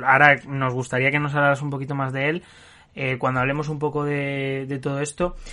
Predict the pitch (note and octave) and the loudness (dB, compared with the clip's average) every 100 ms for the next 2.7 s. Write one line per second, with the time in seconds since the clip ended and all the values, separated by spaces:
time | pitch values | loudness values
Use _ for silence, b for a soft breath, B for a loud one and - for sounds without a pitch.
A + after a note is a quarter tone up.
0 | B B F3 D#3+ D3 C3+ C#3 D3+ E3 F#3 | B B 2 4 4 2 2 4 2 0
1 | E3+ E3 F3 E3+ D#3+ E3+ F3+ E3 C#3+ D3+ | 0 2 6 6 4 2 4 4 4 -2
2 | D#3 - C3 A#2+ A2 G2+ | -4 -6 -6 -6 -10 -16